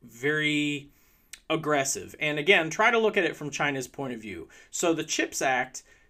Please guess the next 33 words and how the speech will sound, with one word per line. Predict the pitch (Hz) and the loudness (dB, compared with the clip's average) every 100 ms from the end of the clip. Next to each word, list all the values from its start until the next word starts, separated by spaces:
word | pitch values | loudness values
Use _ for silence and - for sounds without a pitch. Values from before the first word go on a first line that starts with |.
| _ - | _ 2
does | 190 214 220 202 | 6 6 6 2
give | - 165 170 | 0 0 2
a | 143 | 4
lot | 143 160 | 6 6
of | 151 | 4
money | 135 139 | -2 -4
to | 139 135 | -6 -6
invest | 123 131 139 139 127 | -6 -2 0 -2 -4
in | |
semiconductors, | 123 127 131 127 117 107 - 98 92 - | -4 -4 -6 -8 -12 -12 -12 -14 -14 -6
but | 151 151 | -2 -2
if | 151 143 | -2 -6
you | 175 220 | -2 2
are | 233 | 2
a | 190 | 0
company | - - 285 311 143 95 92 - - - | -2 -6 -6 -4 -4 -6 -12 -16 -20 -4
that | 151 165 165 | 2 4 4
is | 165 | 6
already | 196 202 202 | 4 6 4
working | 185 226 226 196 | 4 2 2 0
on | 160 143 | 0 -2
semiconductors | - 135 120 110 120 113 - 107 127 | -2 -4 -6 -8 -8 -8 -10 -12 -6
and | 143 | -2
you | 180 | 0
want | 185 151 | 0 0
to | - | -4
take | 320 | -4
some | - 180 143 | -2 -2 0
of | |
that | 127 107 | -2 -2
money | 123 123 | -4 -6
to | 127 151 | -6 -6
invest, | 135 123 190 151 107 - - | -6 0 2 4 0 -4 -8